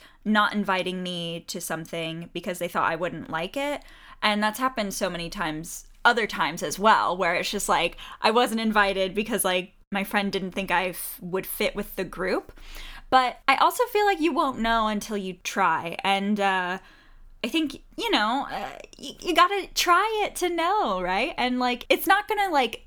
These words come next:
end in catastrophe unless these people hate each other's guts. But even then,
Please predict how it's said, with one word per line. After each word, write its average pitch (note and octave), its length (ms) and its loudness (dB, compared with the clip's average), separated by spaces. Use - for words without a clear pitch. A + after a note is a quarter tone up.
end A3+ 420 2
in G3+ 320 -2
catastrophe - 1120 -2
unless G#3+ 400 2
these F#3+ 160 -6
people G3 300 -2
hate G#3+ 280 -6
each G#3+ 200 -4
other's F3+ 300 -4
guts. - 440 -2
But - 100 -6
even C4 320 0
then, F#3+ 400 -2